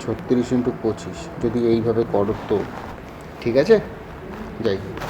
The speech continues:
নেক্সট প্রশ্ন। নেক্সট প্রশ্ন দেখো দশ নম্বর।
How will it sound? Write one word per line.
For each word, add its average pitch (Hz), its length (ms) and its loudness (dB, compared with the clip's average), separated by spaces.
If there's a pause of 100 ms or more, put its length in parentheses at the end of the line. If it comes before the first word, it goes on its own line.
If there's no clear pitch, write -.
(760)
নেক্সট 127 240 2
প্রশ্ন। 98 280 -8 (880)
নেক্সট 147 200 2
প্রশ্ন 160 260 4
দেখো 165 180 6
দশ 107 300 2
নম্বর। 127 280 4